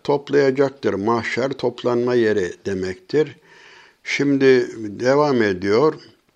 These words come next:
يَوْمَ يُنْفَخُ فِي السُّورِ فَتَأْتُونَ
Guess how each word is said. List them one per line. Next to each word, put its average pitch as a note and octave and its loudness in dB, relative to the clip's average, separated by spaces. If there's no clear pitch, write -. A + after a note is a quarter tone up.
يَوْمَ C3 4
يُنْفَخُ C3 0
فِي A2+ -2
السُّورِ C3+ 2
فَتَأْتُونَ A#2 0